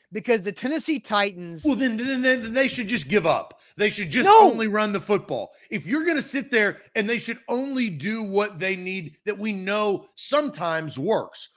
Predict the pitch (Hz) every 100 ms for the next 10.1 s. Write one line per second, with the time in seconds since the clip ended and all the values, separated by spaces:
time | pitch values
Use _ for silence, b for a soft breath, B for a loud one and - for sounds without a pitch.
0 | - 180 190 180 180 - _ - 175 226
1 | 220 190 170 190 160 135 110 110 165 156
2 | - 294 311 269 - 233 151 220 202 -
3 | - 147 143 190 285 269 180 127 107 104
4 | 92 - - - 220 220 208 277 233 214
5 | 190 220 208 220 240 247 262 277 - -
6 | 285 285 277 247 220 262 247 160 196 185
7 | 240 220 247 214 214 208 277 285 - _
8 | _ _ _ _ _ - 202 226 233 202
9 | 269 269 - 262 233 - 220 226 254 240